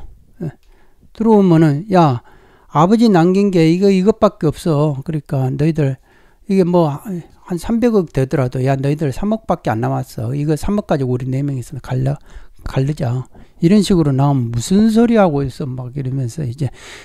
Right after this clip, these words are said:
결국 이렇게 되면 어떻게 되냐? 상속재산 분할 청구 소송하고 유류분 청구,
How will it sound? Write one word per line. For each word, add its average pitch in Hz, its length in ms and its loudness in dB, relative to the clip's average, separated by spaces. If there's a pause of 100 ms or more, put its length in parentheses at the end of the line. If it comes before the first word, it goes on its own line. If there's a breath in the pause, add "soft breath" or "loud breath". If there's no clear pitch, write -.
결국 226 360 6
이렇게 196 300 4
되면 170 260 2
어떻게 143 260 -6
되냐? 139 240 -2
상속재산 175 800 0
분할 151 240 2
청구 185 340 -2
소송하고 151 920 -4
유류분 156 420 -2
청구, 175 420 -2